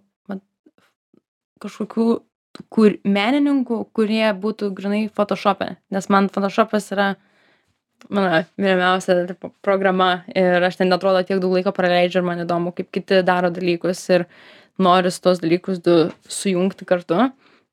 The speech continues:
Tai pradėjau daryti video, kur aš per pusvalandį kažkur įrašinėju, per pusvalandį rašau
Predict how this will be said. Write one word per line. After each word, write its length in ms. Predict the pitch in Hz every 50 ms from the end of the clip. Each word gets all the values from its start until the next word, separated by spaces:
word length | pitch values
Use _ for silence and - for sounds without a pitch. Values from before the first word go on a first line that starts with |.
| _ _ _ _ _
Tai 160 | - 190 180 180 180 175 170
pradėjau 500 | 170 - - 185 170 185 185 185 190 190
daryti 500 | 175 185 175 180 202 202 _ - 202 190 185 180 180 180 180 170 _ _ _ _ _ _ _ _ _ _ _ _ _ _ _ -
video, 520 | 170 185 214 196 247 247 240 233 220 214 214 _
kur 460 | _ - - 196 196 196 190 190 185 185 190 190 190 190 190 185 175 _ _ _ _ _ _ _ _ _ -
aš 440 | 196 202 196 180 - - - - - _ _ _ _ _ _ _ _ _ _ _ _ _
per 100 | 208 190
pusvalandį 600 | - _ - 226 220 - - 233 214 214 208 214
kažkur 440 | - 214 208 - - - 208 214 208 220 214 208 202 196 196 190
įrašinėju, 800 | - - - 202 196 175 - - 196 190 190 190 190 190 190 190 185 185 180 _ _ _ _ _ _ _ _
per 100 | 202 196
pusvalandį 360 | - 226 - 247 202 185 180
rašau 280 | 180 180 - - 208